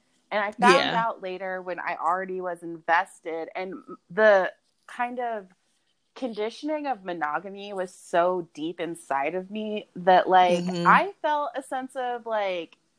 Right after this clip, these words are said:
Speaker 1: loyalty to him, even though he had a whole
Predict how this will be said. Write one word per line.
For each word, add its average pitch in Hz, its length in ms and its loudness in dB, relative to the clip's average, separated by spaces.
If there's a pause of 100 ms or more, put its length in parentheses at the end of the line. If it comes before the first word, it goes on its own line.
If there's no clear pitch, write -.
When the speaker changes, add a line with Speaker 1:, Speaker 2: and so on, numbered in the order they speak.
(540)
Speaker 1:
loyalty 233 840 -2
to 202 160 -14
him, 214 540 -6
even 214 440 -8
though 196 640 4 (720)
he 254 340 -4
had 262 240 4
a 220 60 4
whole 220 580 -2